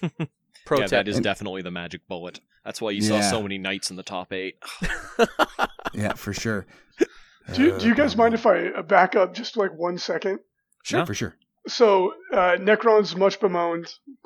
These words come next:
Speaker 4: The data supports that they underperform. Uh,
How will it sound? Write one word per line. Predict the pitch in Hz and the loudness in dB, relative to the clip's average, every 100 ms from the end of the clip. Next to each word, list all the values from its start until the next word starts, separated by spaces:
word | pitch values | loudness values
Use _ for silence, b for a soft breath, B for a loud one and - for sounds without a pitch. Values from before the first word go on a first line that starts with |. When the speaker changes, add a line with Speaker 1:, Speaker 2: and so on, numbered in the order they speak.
| 370 - | -16 -6
Speaker 4:
The | 190 | -4
data | 180 180 175 | -2 -4 -4
supports | 202 196 180 170 | -4 -4 -6 -4
that | 208 175 | -6 -4
they | 180 | -4
underperform. | 165 170 180 - 175 185 226 - _ _ _ _ _ _ _ _ _ | -4 -6 -12 -8 -4 -2 -4 -10 _ _ _ _ _ _ _ _ _
Uh, | 202 180 156 | 4 4 4